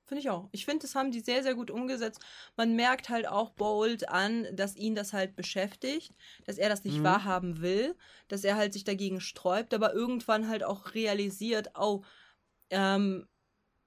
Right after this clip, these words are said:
Speaker 1: ja, was die Katze sagt, könnte halt durchaus richtig sein.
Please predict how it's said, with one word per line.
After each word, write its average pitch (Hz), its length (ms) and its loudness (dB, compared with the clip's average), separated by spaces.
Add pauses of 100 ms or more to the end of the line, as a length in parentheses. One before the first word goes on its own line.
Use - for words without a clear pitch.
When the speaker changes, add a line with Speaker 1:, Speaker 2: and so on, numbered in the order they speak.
(380)
Speaker 1:
ja, 214 180 4
was 214 140 4
die 202 100 -10
Katze 233 320 -2
sagt, 214 340 2
könnte 214 280 -4
halt 190 200 0
durchaus 190 600 -6
richtig 208 320 -8
sein. 165 420 -8